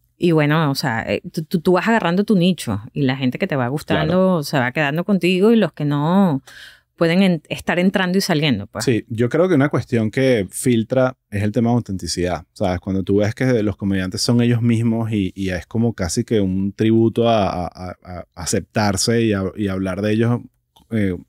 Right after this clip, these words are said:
Speaker 2: totalmente con un nivel de aceptación de lo bueno, lo malo, sus talentos, su, es donde ves realmente, ah, se está abriendo y es real.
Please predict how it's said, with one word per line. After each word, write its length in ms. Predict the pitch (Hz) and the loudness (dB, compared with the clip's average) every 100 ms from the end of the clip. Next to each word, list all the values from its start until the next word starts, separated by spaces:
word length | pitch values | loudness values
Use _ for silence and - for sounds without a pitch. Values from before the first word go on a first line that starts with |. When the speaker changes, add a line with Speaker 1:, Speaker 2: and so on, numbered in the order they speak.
| _ | _
Speaker 2:
totalmente 580 | 107 98 101 107 110 127 | -6 -2 0 0 0 0
con 140 | 120 | 0
un 80 | 104 | 0
nivel 180 | 101 110 | 0 0
de 40 | 113 | 0
aceptación 580 | 131 - 87 - 98 | -2 -4 -6 -2 0
de 140 | 101 120 | 0 2
lo 120 | 107 | 2
bueno, 240 | 98 104 | 0 0
lo 120 | 113 101 | 0 0
malo, 340 | 101 101 110 | 0 0 0
sus 160 | - - | -4 -6
talentos, 480 | 95 101 101 113 | -2 -2 -2 -4
su, 200 | 110 104 - _ _ _ | -4 -6 -6 _ _ _
es 180 | - 104 | -4 0
donde 240 | 120 120 107 | 2 4 2
ves 180 | 98 92 | 0 0
realmente, 680 | 110 110 110 104 117 104 | -2 0 0 0 0 2
ah, 160 | 95 92 | 0 -4
se 140 | - 87 | -10 -12
está 160 | - | -4
abriendo 560 | 95 104 113 110 110 117 | -2 2 2 2 2 2
y 80 | 104 | 2
es 240 | 95 - | -2 -4
real. 420 | 107 107 87 78 | -2 -2 -4 -10